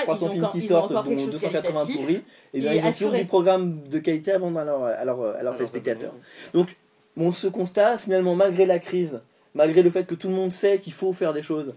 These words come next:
Speaker 1: il n'y a pas eu énormément d'innovation, euh, à la télé française, dans les séries françaises. Qu'est-ce qu'on peut faire pour, euh, pour innover ?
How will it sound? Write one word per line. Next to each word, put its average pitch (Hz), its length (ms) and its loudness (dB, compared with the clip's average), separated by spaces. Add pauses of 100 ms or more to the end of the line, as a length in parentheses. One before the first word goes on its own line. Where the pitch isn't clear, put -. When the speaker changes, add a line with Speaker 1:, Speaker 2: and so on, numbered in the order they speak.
(360)
Speaker 1:
il 127 40 -8
n'y 127 60 -2
a - 20 0
pas 143 100 -2
eu 151 140 -4
énormément 170 340 0
d'innovation, 147 720 -6 (100)
euh, 110 260 -4
à 123 60 -2
la 127 80 -4
télé 127 160 -8
française, 131 540 -6 (280)
dans 123 120 -6
les 117 80 -6
séries 120 240 -6
françaises. 147 480 -10 (320)
Qu'est-ce 190 160 -4
qu'on 185 100 0
peut 170 140 0
faire 185 280 2
pour, 147 300 -4
euh, 117 220 0 (140)
pour 143 140 -6
innover ? 143 460 0